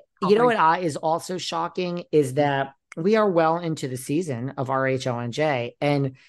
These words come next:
Speaker 2: this whole thing of, like, how is this gonna work with, like, old school Teresa and Melissa just not speaking to each other? Well, that's how it's
Speaker 1: Okay.
Speaker 2: working. I mean, we are filming. We have scenes where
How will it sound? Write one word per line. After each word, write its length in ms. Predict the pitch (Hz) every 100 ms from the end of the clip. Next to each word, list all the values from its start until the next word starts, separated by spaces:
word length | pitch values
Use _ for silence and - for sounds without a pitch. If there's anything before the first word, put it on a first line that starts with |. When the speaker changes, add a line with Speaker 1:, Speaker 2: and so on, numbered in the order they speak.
| _ -
Speaker 2:
this 320 | 139 196 285
whole 300 | - 262 269
thing 360 | 277 196 185 220
of, 140 | 190
like, 280 | 139 139 135
how 300 | 120 143 165
is 140 | 170 139
this 180 | 156
gonna 240 | - 156 135
work 320 | 127 143 -
with, 160 | 127 123
like, 260 | 117 - -
old 300 | 127 131 127
school 300 | - 143 139
Teresa 420 | - 127 127 123
and 100 | 120
Melissa 320 | 120 120 123
just 260 | 120 113 -
not 460 | 127 123 117 127
speaking 380 | - 139 123 139
to 160 | 143 151
each 140 | 151
other? 340 | 160 160 160 - - _ -
Well, 100 | 170
that's 200 | 320 -
how 160 | 339
it's 100 | 359
Speaker 1:
Okay. 80 | 165
Speaker 2:
working. 480 | 165 196 196 113 107 _ 143
I 20 |
mean, 220 | 143 127
we 260 | 160 185 190
are 640 | 151 147 147 139 139 127 _ _ _ -
filming. 760 | 175 180 180 175 170 170 175 - _ _
We 120 | 151 151
have 160 | 135
scenes 640 | - - 165 170 165 165 160
where 680 | 143 139 139 131 123 120